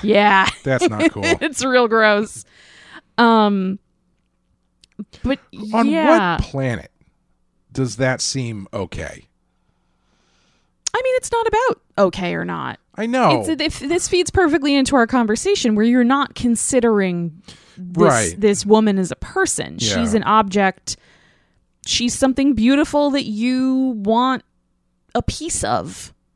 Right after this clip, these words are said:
Speaker 2: I can't, I can't, I, I just can't imagine doing that or having that done to me and that, and not ending up with someone getting a black eye because of it.
Speaker 1: I mean,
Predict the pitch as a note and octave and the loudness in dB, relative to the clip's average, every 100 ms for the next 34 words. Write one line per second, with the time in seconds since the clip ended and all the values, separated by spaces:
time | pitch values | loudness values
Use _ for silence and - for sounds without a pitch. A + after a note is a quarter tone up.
0 | _ - - - - A2+ - - B2 A#2 | _ -20 -16 -12 -10 -10 -12 -8 -8 -8
1 | - A#2 D3+ - - G#2+ F#2+ G2 F#2+ F2+ | -12 -12 -12 -10 -8 -6 -6 -8 -8 -10
2 | D#2+ _ _ _ _ A#2 - C3+ F#3 F3+ | -14 _ _ _ _ -14 -2 2 2 2
3 | E3+ F3 - - B2 A#2 C3+ C3 C3 A#2 | 0 0 -2 -6 -4 -2 -2 -2 -2 -4
4 | G#2+ F#2+ A2 G#2 - G#2+ G2 D#2+ D#2 _ | -6 -8 -8 -8 -8 -8 -6 -10 -14 _
5 | _ _ - G#2+ A2+ A2 - _ - A2 | _ _ -12 -8 -6 -8 -10 _ -10 -8
6 | A#2 A#2+ A#2+ _ - B2 A2+ A2 G#2 - | -4 -2 -4 _ -10 -8 -6 -6 -6 -6
7 | F#2+ - - A#2 G#2 F#2+ F#2 F2 F2+ F2 | -8 -8 -2 -2 -2 -8 -8 -8 -8 -10
8 | E2 - D#2+ D2+ - - - - - _ | -10 -10 -14 -12 -12 -12 -14 -18 -20 _
9 | _ _ _ _ _ _ - A3 - D#3+ | _ _ _ _ _ _ -6 -4 -2 -4
10 | E3 | -6